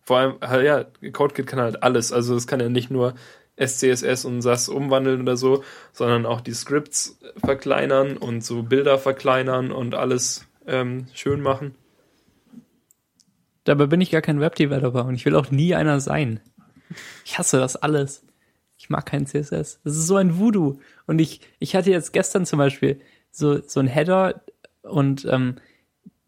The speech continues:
Speaker 2: da ist ein Logo drin, das ist links und, ähm, daneben ist eine H eins, die ist Display Inline, einfach daneben. Und dann habe ich noch die Navigation, die floatet rechts.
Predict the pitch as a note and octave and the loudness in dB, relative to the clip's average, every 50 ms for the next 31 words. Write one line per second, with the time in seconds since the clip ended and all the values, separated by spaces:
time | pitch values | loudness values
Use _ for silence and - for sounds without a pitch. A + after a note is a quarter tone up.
0 | _ - - C3+ B2+ C3 C3+ C3+ - - - _ - D3 C3+ B2+ C3+ D3+ F3+ F#3 | _ 0 2 4 4 4 2 0 -2 -6 -6 _ -2 0 2 4 4 4 4 4
1 | F#3 F3 E3+ E3 E3+ E3+ F3+ F3 F#3 F3+ F3 - _ _ _ _ _ _ _ _ | 4 2 2 2 0 0 2 2 2 -2 -4 -6 _ _ _ _ _ _ _ _
2 | _ _ _ _ _ _ _ - - C3+ C3+ - C3+ - - C#3 C#3 E3 G#3 A3+ | _ _ _ _ _ _ _ -4 -2 -2 0 -2 -4 -2 0 0 2 2 2 2
3 | - - - - - _ _ _ _ _ _ _ _ _ _ _ _ _ _ _ | 0 -2 -6 -8 -10 _ _ _ _ _ _ _ _ _ _ _ _ _ _ _
4 | _ _ _ - F#3+ D3+ C#3 C3 B2+ B2+ B2+ B2+ - - - C3 B2+ B2+ C3 - | _ _ _ -2 2 2 2 2 2 0 -2 -4 -4 -2 0 0 0 -2 -4 -10
5 | _ _ _ _ _ _ _ - - C#3 C3+ C3+ C#3 D3 D3+ D#3 D3+ C#3 - C3 | _ _ _ _ _ _ _ 0 2 2 4 4 4 4 4 2 0 -2 -2 -2
6 | B2+ - - - - - _ _ _ _ _ _ _ _ _ _ _ _ _ _ | -4 -4 -6 -10 -10 -14 _ _ _ _ _ _ _ _ _ _ _ _ _ _
7 | _ - - - - - E3+ D#3 C#3+ B2+ B2+ C3 - - - D3 F#3 G#3+ - - | _ -18 -18 -16 -12 -6 -2 0 0 2 2 0 0 0 0 2 0 0 -2 -4
8 | - - - C#3+ C#3 C3+ C#3 - C#3+ C#3 - - - B2 - C3+ C3+ C3+ C3+ C3+ | -6 -2 0 2 2 2 0 0 -2 -2 0 0 0 2 2 2 2 2 4 2
9 | C#3 D3 D3+ C#3+ - C3+ C3+ - C3+ - B2+ B2 C3 C3 C#3 D#3+ G3+ A#3 - - | 2 2 0 -2 -4 -4 -4 -6 -4 -4 -2 0 0 2 2 2 0 -2 -4 -8
10 | - - - _ _ _ - D3 C3+ - C3+ E3 F#3+ G3 F#3+ - - E3 D#3+ - | -20 -20 -20 _ _ _ -4 -2 2 2 4 4 4 2 0 0 0 0 -2 -2
11 | - - - - - - D3 D3 C#3+ C#3 C3+ C3+ C3 C3+ - - D#3+ D#3+ D#3 C#3+ | -2 -10 -16 -12 -4 0 2 4 4 4 4 2 0 0 0 0 0 0 0 0
12 | - - C#3+ C#3+ C#3 D#3 C#3+ - - - B2+ C3+ - - - - - - - | 0 2 2 2 2 0 -4 -4 -2 -4 -4 -4 -4 -12 -16 -16 -16 -16 -18